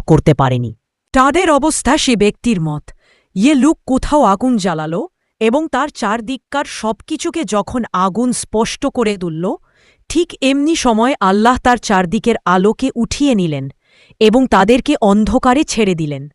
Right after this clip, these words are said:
ফলে তারা কিছুই দেখতে পায় না, তারা বধির, মূক ও অন্ধ, সুতরাং তারা ফিরে আসবে না। আর তাদের উদাহরণ সেপ লোকের মত যারা দুর্যোগপূর্ণ জড়ো রাতে পথ চলে,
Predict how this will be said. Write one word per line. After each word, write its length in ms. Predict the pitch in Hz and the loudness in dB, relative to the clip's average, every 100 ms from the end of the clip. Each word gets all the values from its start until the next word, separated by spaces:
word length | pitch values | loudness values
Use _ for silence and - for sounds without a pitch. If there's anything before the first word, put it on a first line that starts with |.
| _ _ _ _ _ - | _ _ _ _ _ -6
ফলে 420 | - 277 233 147 _ _ | 0 2 2 -2 _ _
তারা 260 | 214 214 247 | 2 2 0
কিছুই 440 | - 262 - 311 | -4 -6 -2 0
দেখতে 300 | 214 180 180 | 0 -2 -4
পায় 220 | - 147 | -4 -4
না, 220 | 139 135 - _ _ _ _ - | -6 -10 -14 _ _ _ _ 2
তারা 240 | 214 233 | 4 2
বধির, 540 | 185 202 175 240 311 - _ - | 0 -2 -2 -2 -4 -6 _ -4
মূক 300 | 180 220 302 - | 0 0 -2 -4
ও 100 | 214 - | -4 -2
অন্ধ, 420 | 196 190 165 156 - _ _ _ - | 0 0 -2 -8 -12 _ _ _ -8
সুতরাং 500 | 247 247 285 294 349 | -4 0 2 2 2
তারা 300 | 226 208 262 | 0 0 -2
ফিরে 320 | - 285 269 | -4 -2 0
আসবে 340 | 175 156 160 | 0 -2 -6
না। 200 | 143 123 _ _ _ _ _ | -6 -10 _ _ _ _ _
আর 200 | 196 214 285 - | 2 4 2 2
তাদের 320 | 196 214 269 | 4 4 2
উদাহরণ 580 | 233 214 185 214 247 339 | 2 2 2 2 2 -2
সেপ 280 | - 262 - | -2 -2 0
লোকের 400 | 262 285 311 262 | 2 2 2 2
মত 240 | 180 190 - | 2 0 -2
যারা 300 | 170 190 214 | 0 2 2
দুর্যোগপূর্ণ 920 | 170 208 202 202 247 - 247 240 269 | 2 0 2 0 0 -2 -2 2 2
জড়ো 360 | 233 185 190 226 | 0 2 2 4
রাতে 280 | 220 - 247 | 2 2 0
পথ 240 | - - - | 2 0 0
চলে, 320 | 185 147 | -4 -2